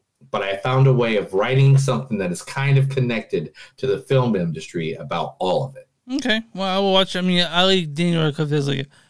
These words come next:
Speaker 2: a person, you know? So I'll watch that movie. I mean, we, uh, we
Speaker 1: I mean, it's Daniel Radcliffe. I
Speaker 2: uh,
Speaker 1: mean, I
Speaker 2: but
Speaker 1: mean,
Speaker 2: listen,
Speaker 1: I don't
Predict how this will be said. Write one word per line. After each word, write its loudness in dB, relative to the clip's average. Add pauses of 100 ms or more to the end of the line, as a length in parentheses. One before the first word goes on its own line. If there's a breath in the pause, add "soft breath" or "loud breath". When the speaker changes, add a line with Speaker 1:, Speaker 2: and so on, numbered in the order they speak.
Speaker 2:
a -2
person, -4 (240)
you -4
know? -2 (400)
So 0
I'll 4
watch -2
that 0
movie. 0 (1500)
I -4
mean, 2 (120)
we, 0 (420)
uh, -8
we -4
Speaker 1:
I 0
mean, 2
it's -2
Daniel 0
Radcliffe. 0
I 2
Speaker 2:
uh, 4
Speaker 1:
mean, 2
I -2
Speaker 2:
but 6
Speaker 1:
mean, 6
Speaker 2:
listen, 6
Speaker 1:
I 4
don't 2